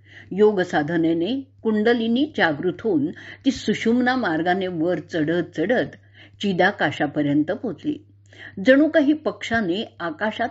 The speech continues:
विहारच करावा. पक्षाने आकाशात झेप घेतल्यावर जसा त्याचा भूमीशी असणारा संबंध सुटतो, त्याचप्रमाणे जीवाचा शरीराशी असणारा संबंधही सुटला.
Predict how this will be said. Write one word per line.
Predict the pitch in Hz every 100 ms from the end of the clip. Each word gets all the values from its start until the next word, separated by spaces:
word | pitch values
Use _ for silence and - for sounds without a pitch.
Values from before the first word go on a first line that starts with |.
| -
विहारच | 160 151 151 147 185 -
करावा. | - 143 147 156 - _ _ - - - -
पक्षाने | 196 - 190 165 160 -
आकाशात | 165 175 180 226 277 285
झेप | 180 170
घेतल्यावर | 151 143 151 170 196 170 135 175 - - - 160
जसा | 196 - 240
त्याचा | 285 220 170 165 170
भूमीशी | 147 151 175 190 - 277
असणारा | 349 247 - 214 202 202
संबंध | - 175 170 160 160
सुटतो, | 156 - 151 - - 123 185 - - _ - - _ -
त्याचप्रमाणे | 185 202 - 175 147 139 135 143 240 - - - - 160
जीवाचा | 175 190 202 269 269 165 180
शरीराशी | - 196 175 220 254 208 - 240 -
असणारा | - 160 165 160 160
संबंधही | - 143 151 143 147 143 147 202
सुटला. | - 147 202